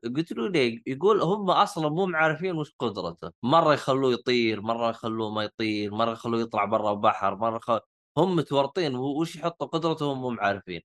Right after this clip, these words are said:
مرة يخلونه قوي، مرة يضعفونه. ما، ما هم عارفين يعني. مشي حالك."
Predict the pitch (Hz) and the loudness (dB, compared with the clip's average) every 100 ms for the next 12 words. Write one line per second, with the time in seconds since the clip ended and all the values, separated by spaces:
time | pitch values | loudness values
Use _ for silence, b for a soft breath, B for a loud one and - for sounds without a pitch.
0 | - 120 147 139 135 131 131 120 110 120 | 2 4 4 2 2 0 0 0 0 0
1 | 113 110 117 113 107 107 98 - 113 107 | 0 2 0 0 0 -2 -2 -4 -6 -6
2 | 104 101 - 143 131 101 90 82 - 127 | -6 -10 -8 2 4 4 2 -2 -4 -2
3 | 127 107 104 95 85 71 65 57 - _ | 0 0 -2 -8 -12 -12 -14 -16 -20 _
4 | _ _ _ - - - - 64 - | _ _ _ -10 -10 -14 -12 -12 -12